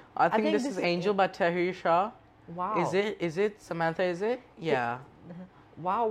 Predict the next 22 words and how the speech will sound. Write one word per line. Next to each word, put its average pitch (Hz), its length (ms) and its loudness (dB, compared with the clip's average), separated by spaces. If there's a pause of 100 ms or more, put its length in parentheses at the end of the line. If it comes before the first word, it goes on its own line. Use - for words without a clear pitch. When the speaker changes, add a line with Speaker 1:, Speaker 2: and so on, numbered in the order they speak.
Speaker 2:
what's 254 140 -2 (100)
this 320 180 -2
song? - 160 4 (520)
"Tere 240 840 2 (200)
bin 294 280 0 (100)
Speaker 1:
Yeah. 220 100 -2
Speaker 2:
hum 262 260 0 (140)
jee 247 240 -2
Speaker 1:
And - 160 6
then 233 180 0
Speaker 2:
nahi 277 320 2 (180)
sakte." 247 960 4 (880)
This 330 160 2
is, 453 120 4 (460)
this 381 140 -8
is, 494 100 -8 (460)
this 320 180 -2
is 330 100 -2
a 302 40 -6
song 285 280 -4
from 269 220 -8
India? 285 420 -2